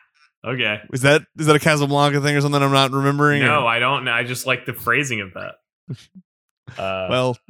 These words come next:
Speaker 2: it's interesting.
Speaker 1: But anyway, yes, you should, uh, you should watch Twilight Zone with me if you're listening. Uh, I, it's my pick for the best show ever made. Um, dead serious.
Speaker 2: It's
Speaker 1: Uh,
Speaker 2: that or Aqua Teen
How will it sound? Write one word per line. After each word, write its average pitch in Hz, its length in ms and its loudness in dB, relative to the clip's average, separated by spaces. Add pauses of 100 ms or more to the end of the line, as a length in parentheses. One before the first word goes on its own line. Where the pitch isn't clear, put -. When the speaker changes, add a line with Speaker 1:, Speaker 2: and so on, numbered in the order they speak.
(120)
Speaker 2:
it's 127 180 -6
interesting. 120 600 0 (640)
Speaker 1:
But 160 80 2
anyway, 151 380 0 (260)
yes, 117 320 -6
you 143 180 -2
should, 139 240 -10
uh, 127 200 2
you 117 180 -2
should 156 160 -10
watch 143 560 -2 (140)
Twilight 131 380 0
Zone 123 300 -4
with 117 160 -10
me 117 180 -4
if 110 120 -8
you're 117 120 -8
listening. 98 640 -10
Uh, 95 340 -10 (120)
I, 104 280 -4 (260)
it's 104 260 -12
my 113 140 -2
pick 117 260 -10
for 113 180 -8
the 101 140 -12
best 101 260 -8
show 113 200 -6
ever 113 160 -8
made. 101 340 -10 (580)
Um, 95 540 -6 (420)
dead 113 200 -4
serious. 104 560 -4 (160)
Speaker 2:
It's - 100 -8
Speaker 1:
Uh, 104 140 -2
Speaker 2:
that 139 200 4
or 143 100 4
Aqua 143 280 2
Teen 113 380 -6